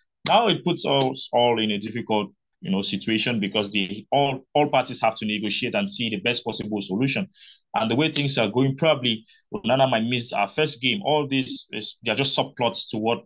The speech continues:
you know, happened in Qatar that is coming back to haunt us. So I don't think that he would have handled the Onana saga in, in a better way had it been,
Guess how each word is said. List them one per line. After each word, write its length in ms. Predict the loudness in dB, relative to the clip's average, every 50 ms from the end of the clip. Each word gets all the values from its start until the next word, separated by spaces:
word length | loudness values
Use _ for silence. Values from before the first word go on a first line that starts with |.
| _ -6
you 100 | -4 -4
know, 120 | -2 -2
happened 480 | 0 0 -2 -2 -2 -4 -2 -2 -2 -2
in 180 | -4 -4 -4
Qatar 440 | -4 -4 -4 -2 0 0 0 0 -2 _ _ _ _ _ _ -2
that 120 | -2 -2 -2
is 80 | -2
coming 260 | -2 -2 0 0 0
back 180 | 0 0 0 -2
to 120 | -6 -12
haunt 300 | -8 -6 -6 -6 -4 -4
us. 220 | -2 -2 0 0 2
So 260 | 2 2 0 0 -4 -12 -20 -20 -20 _ _
I 80 | 0 2
don't 180 | 4 4 2 2
think 180 | 2 2 4
that 160 | 4 4 4
he 80 | 4 2
would 140 | 2 2 2
have 120 | 2 0 0
handled 360 | 0 0 2 0 -2 -4 -4
the 60 | -6
Onana 380 | -6 -4 -2 -2 -2 -2 -4 -4
saga 420 | -4 -4 -4 -2 -2 0 -2 -2 -2
in, 260 | -4 -6 -8 -8 -10 -12
in 100 | -12 -10
a 40 | -8
better 260 | -6 -6 -6 -8 -8 -8
way 240 | -4 -2 -2 -2 -2
had 200 | -2 -2 -4 -4
it 140 | -4 -4 -2
been, 240 | -2 -2 -2 -4